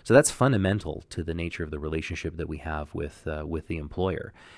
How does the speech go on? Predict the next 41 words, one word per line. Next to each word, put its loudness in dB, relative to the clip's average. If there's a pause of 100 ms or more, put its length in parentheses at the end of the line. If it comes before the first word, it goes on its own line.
(340)
Um, 0
as -2
well, 4
I 2
think -2
you 0
need -2
to -4
just -6
take -2
a 0
look -2
at -6
the -8
coalition 0
government, -2
uh, -6
in -6
Ottawa. 2 (360)
Uh, -6
we -6
have -6
the, -2
uh, -2
Liberal 0
Party, -4
uh, -6
in -6
power, 2
uh, -4
with -6
the -10
support -4
of -6
the -6
N -8
D -6
P, -4 (100)
uh, -8
Labour -2
friendly. 0